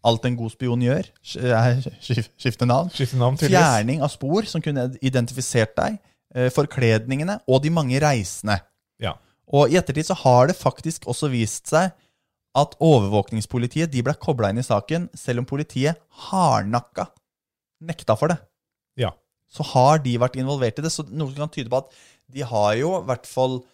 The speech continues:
Speaker 1: eh, de har lufta tankene om at det kan være snakk om at, eh, her er det en, eh, spion.
Speaker 2: Mm.
Speaker 1: Og tilknyttet spion,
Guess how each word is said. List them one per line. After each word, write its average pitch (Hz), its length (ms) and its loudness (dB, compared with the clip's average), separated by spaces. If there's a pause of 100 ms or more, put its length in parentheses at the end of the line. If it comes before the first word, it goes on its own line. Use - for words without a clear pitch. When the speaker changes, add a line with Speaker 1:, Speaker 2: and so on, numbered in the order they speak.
(300)
Speaker 1:
eh, 120 460 2
de 120 180 -4
har 123 160 4
lufta 180 920 -2 (680)
tankene 143 840 -4 (760)
om 120 160 4
at 123 260 0
det 123 140 0
kan 113 280 0 (120)
være 107 280 2
snakk - 300 -6
om 101 260 0
at, 104 160 -6 (120)
eh, 104 100 -2
her 104 200 2
er 95 140 4
det 98 80 2
en, 98 280 -4 (420)
eh, 104 180 0
spion. 95 380 -6 (220)
Speaker 2:
Mm. 95 200 -4 (100)
Speaker 1:
Og 139 180 4 (200)
tilknyttet 160 540 -6
spion, 147 520 -10